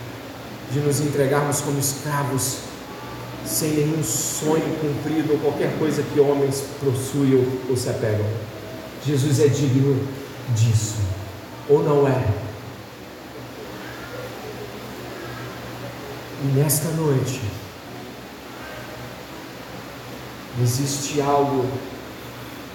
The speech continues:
que lhe perturba, algo que você almeja, algo que parece que por não estar acontecendo,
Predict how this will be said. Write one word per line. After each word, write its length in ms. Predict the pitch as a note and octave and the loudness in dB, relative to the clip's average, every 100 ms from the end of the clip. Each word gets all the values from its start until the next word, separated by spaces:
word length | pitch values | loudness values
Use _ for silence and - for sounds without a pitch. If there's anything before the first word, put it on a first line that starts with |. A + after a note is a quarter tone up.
| - | 0
que 60 | |
lhe 100 | C3+ | 2
perturba, 840 | C3+ C#3 B2+ D3 C#3+ C#3+ C#3 C3+ C3 - - - - - - - - | 4 4 4 2 4 6 6 4 4 -2 -6 -8 -10 -12 -14 -14 0
algo 360 | C#3+ C#3+ C#3+ | 4 4 4
que 60 | C#3+ | 2
você 260 | C3 - D3 | 2 4 4
almeja, 680 | B2 A#2+ C3+ C#3+ C#3+ - - - - - - - - - C#3+ | 6 6 6 6 4 0 -4 -6 -8 -12 -14 -16 -16 -12 0
algo 360 | D#3 D#3 D#3 | 2 4 2
que 60 | D#3 D3+ | 0 2
parece 380 | D3 D3+ C#3+ | 2 2 -2
que 140 | - D3+ B2+ | -4 -6 -4
por 140 | D3+ D#3 | -2 0
não 120 | D#3 | 0
estar 340 | - E3+ D#3+ | 0 2 2
acontecendo, 680 | D#3+ D3+ C#3+ A#2+ - D#3+ C#3+ | 2 0 0 -2 -2 -2 -2